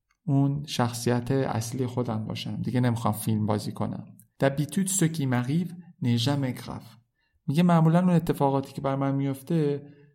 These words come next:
خیلی اتفاقات بدی نیست. Personne n'en meurt autour de moi. هیچ کسی اطراف من نمیمیره.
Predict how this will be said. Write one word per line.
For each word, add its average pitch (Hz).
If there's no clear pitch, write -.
خیلی 156
اتفاقات 143
بدی 151
نیست. 139
Personne 180
n'en 147
meurt 170
autour 123
de 120
moi. 120
هیچ 160
کسی 165
اطراف 131
من 147
نمیمیره. 127